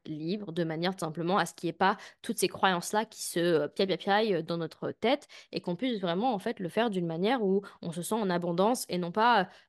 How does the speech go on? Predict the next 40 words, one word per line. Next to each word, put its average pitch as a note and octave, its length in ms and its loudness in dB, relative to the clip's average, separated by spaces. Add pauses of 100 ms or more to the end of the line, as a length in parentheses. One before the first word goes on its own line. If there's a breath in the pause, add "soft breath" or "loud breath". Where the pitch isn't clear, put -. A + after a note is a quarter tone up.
euh, - 120 -8
je E3+ 140 4
dois F#3+ 180 4
le F3+ 60 0
faire A#3+ 300 0
parce - 240 -2
que A#3 300 0
j'ai F#3 100 0
l'impression F3 380 -4
que G#3 80 -2
je F3 80 -4
vais E3+ 40 -4
faire G#3+ 180 -2
plus G#3 200 0
de F3+ 80 0
revenus F#3 400 2
ou G#3+ 80 2
parce F#3+ 240 -2
que A3 120 0
je G3 60 -4
vais F#3 60 2
attirer F3 360 0
des G3 100 0
personnes G#3 440 0
qui, A3 300 -2 (320 loud breath)
euh, D#3 300 -2
sont - 320 0
meilleures G#3 300 4
dans G3 80 2
leur F3 100 0
investissement, F3 400 -2
et F#3 80 0
cetera. F3+ 340 -2
Et - 20 2
ça, G3 120 -4
on E3+ 60 -2
va D#3+ 60 -2
en E3 100 -4
parler E3 260 -2
aussi A#3+ 400 -2